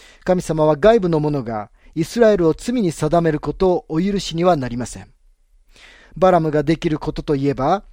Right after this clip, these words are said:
彼らを祝福し賛美することだけでした。ちょうどそれと同じようにサタンは、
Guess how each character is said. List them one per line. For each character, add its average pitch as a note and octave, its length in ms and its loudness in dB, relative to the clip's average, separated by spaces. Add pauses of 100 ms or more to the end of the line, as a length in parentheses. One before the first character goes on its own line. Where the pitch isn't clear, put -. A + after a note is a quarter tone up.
(160)
彼 G#3 260 4
ら D#3 100 4
を C3+ 100 0
祝 - 340 -4
福 - 180 -12
し E3+ 160 -8
賛 A3 280 -2
美 D3+ 80 -4
す - 140 -10
る C#3+ 120 -6
こ C#3+ 120 -10
と F3 140 0
だ B2 140 -6
け D#3 100 -4
で B2+ 100 -6
し - 80 -18
た。 - 200 -20 (1080)
ち - 120 -2
ょ B3+ 40 6
う C4 40 4
ど A#3+ 100 4
そ A#3 140 0
れ A#3+ 100 4
と G3+ 140 4
同 G#3 140 6
じ F3 140 0
よ E3 80 2
う D#3 40 0
に D3+ 80 -2
サ G#3+ 200 0
タ E3 120 2
ン B2+ 120 -4
は、 G#2 240 -10